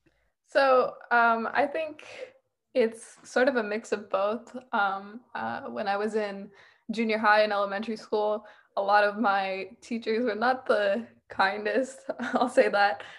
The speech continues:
Um, so I always kinda had this, uh, not revenge, but, like, this sort of, like, "I wanna change something," you know, like, this sort of, like, uh,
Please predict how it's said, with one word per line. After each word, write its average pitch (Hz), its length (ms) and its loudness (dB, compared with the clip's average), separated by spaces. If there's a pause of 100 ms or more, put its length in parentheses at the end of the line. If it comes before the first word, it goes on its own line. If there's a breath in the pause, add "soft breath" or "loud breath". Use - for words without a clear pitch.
(200 loud breath)
Um, 202 300 4
so 226 140 0
I 214 120 6
always 254 220 4
kinda 226 240 2
had 202 320 2
this, 214 440 -6 (220)
uh, - 300 -6 (340)
not 311 320 0
revenge, 220 680 4
but, - 120 0
like, 208 180 -2
this 226 140 0
sort 226 160 2
of, 208 60 2
like, 196 140 2
"I 240 80 8
wanna 247 220 6
change 247 300 0
something," 202 460 -2
you 214 60 -2
know, 220 160 2
like, 214 200 -2
this 254 180 2
sort 226 160 2
of, 214 80 0
like, 202 280 -2 (440 loud breath)
uh, 180 300 0